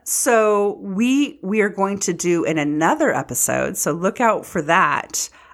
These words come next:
a deep cleaning one. And this one, we're gonna go through cleaning of your layers, cleaning of your chakras, explaining what the different chakras are,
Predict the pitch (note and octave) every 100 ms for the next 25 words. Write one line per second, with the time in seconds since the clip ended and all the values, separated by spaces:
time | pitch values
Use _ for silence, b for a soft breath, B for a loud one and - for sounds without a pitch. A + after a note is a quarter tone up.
0 | - D#3+ E3 D3 F#3 G3+ A3+ - - -
1 | D3+ C3+ B2+ B2 A#2+ A#2 A#2 - D#3 D3
2 | D#3 D3+ G3+ B3 - F#3+ D3 C#3+ D3+ A3
3 | C#4 G3+ F3+ F3 F#3 F#3+ - F#3 D#3+ B2
4 | A#2+ D#3+ G3+ b _ - - A3 A#3+ C4
5 | B3+ G3+ C#3+ C#3 C#3 F3+ G#3+ G#3 G#3 A3+
6 | G#3+ - - - B3+ C4 C4+ A#3 D#3+ A#2+
7 | B2+ - - F#3 - G#3 G3+ D#3+ - -
8 | G#3 A3+ B3 A3+ E3 D#3 - - G3+ G3
9 | G3 G3 F#3+ F3 E3+ E3+ E3+